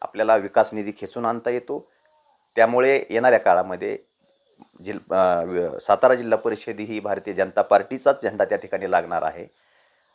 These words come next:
आपला विधानसभेवरती भारतीय जनता पार्टीचा आणि मित्रपक्ष म्हणजे राष्ट्रवादीचे आपले सचिनदादा पाटील आमदार आहेत.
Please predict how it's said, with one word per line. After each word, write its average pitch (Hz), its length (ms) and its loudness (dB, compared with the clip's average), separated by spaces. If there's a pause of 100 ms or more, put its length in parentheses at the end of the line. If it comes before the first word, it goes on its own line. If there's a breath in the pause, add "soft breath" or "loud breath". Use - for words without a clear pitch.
(140)
आपला 107 720 6
विधानसभेवरती 113 840 0
भारतीय 101 320 -8
जनता 92 280 -4
पार्टीचा 110 540 2
आणि 110 140 -2
मित्रपक्ष 110 500 -8
म्हणजे 101 240 -4
राष्ट्रवादीचे 104 520 0
आपले 104 180 -2
सचिनदादा 98 420 -2
पाटील 98 260 -2
आमदार 95 300 0
आहेत. 95 200 -4